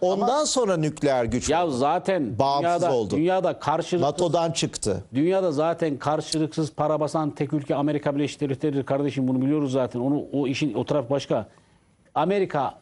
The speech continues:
Speaker 3: karşılıksız dolar basar.
Speaker 1: Biz de karşılıksız
Speaker 3: Şimdi bazen. Şimdi dolayısıyla hani Suriye dedik ya, Suriye tabii ki yani işte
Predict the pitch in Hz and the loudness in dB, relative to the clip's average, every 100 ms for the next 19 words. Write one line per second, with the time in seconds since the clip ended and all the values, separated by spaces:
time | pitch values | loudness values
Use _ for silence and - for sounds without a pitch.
0 | - - 151 - 147 151 156 110 127 143 | -10 -4 -2 0 -2 -2 -2 0 2 2
1 | 120 98 85 82 - - 147 302 - 104 | 0 -4 -6 -14 -16 -12 -6 -2 0 -2
2 | - 92 - 87 - 233 160 - - 120 | -4 -6 -4 -2 0 2 0 -4 -8 -2
3 | 131 156 143 110 87 - _ - - - | 2 2 2 -2 -6 -10 _ -20 -20 -20
4 | - - 147 127 156 156 196 151 117 - | -10 -2 0 2 0 0 0 2 0 -4
5 | - - 139 - - 131 135 139 143 208 | -10 -4 -2 -2 -2 0 0 0 0 -2
6 | - 104 98 - 139 135 101 - 131 123 | 0 -2 -2 -2 0 0 0 -2 -2 -2
7 | - 90 104 98 90 - | -4 -2 0 0 -4 -4